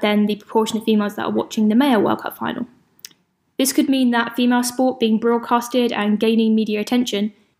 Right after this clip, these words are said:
makes females more likely to watch compared to a men's equivalent game, and this could actually help to attract more females into trying out a new sport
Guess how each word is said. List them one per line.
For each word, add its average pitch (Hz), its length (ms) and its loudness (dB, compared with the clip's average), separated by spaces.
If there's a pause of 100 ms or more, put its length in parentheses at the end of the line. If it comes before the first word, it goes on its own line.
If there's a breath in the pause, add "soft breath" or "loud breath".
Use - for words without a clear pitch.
(120)
makes 233 280 0
females 226 420 0
more 226 160 2
likely 220 300 -2
to 220 100 -8
watch 240 360 -2
compared 220 380 0
to 214 240 0
a 214 140 -2
men's 226 320 2
equivalent 262 420 -2
game, 247 440 -4 (420 soft breath)
and 240 100 2
this 302 120 0
could 311 140 2
actually 285 260 -2
help 247 320 0
to 233 100 0
attract 220 400 0
more 262 220 2
females 208 480 0
into 226 180 0
trying 220 320 0
out 208 160 -2
a 220 60 0
new 240 160 2
sport 269 420 0